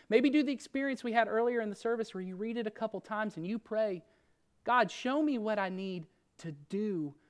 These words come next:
because of this knowledge." And then don't just have a religious experience, go and do it. Because if we want to find freedom from the desires that control us, if we want a blessed life where we actually look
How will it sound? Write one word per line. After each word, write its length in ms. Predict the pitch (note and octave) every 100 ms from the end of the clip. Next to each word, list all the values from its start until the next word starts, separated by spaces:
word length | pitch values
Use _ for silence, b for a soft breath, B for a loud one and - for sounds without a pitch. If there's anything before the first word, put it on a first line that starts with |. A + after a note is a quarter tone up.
| b -
because 360 | - F#3 E3+
of 100 | D#3
this 200 | E3 -
knowledge." 640 | E3 E3+ E3 D3 D3 - _ _ _ _ _ _ _ _ _ -
And 120 | F#3+
then 160 | A3+ G#3
don't 200 | C#4+ C#4+
just 120 | -
have 180 | C#4+ A#3+
a 60 |
religious 440 | G#3+ A3+ G#3+ A3 G3+
experience, 600 | - - G#3+ G3 E3 -
go 360 | F#3 G3 F#3+ b b -
and 260 | E3 D#3+ -
do 240 | A#3+ F#3+
it. 240 | D3 - _ _ _ _ _ _ _
Because 240 | - E3+
if 120 | E3+
we 120 | A3+ A#3
want 180 | B3+
to 60 | B3
find 280 | B3 A3 G#3+
freedom 460 | - A3+ A#3 G3+
from 160 | F3 F#3
the 60 | E3
desires 560 | E3 F#3+ G3 F#3+ D#3+
that 140 | - -
control 460 | F3+ - F#3 F#3
us, 140 | F3 -
if 140 | D#3+ B B -
we 160 | G#3
want 220 | A#3 A3+ F#3
a 60 |
blessed 500 | E3+ G#3 A#3 A3 -
life 400 | F3+ G#3 G3 -
where 140 | F3 F#3
we 160 | G3+
actually 320 | G3 - F3
look 400 | F3+ A#3 A#3 A3+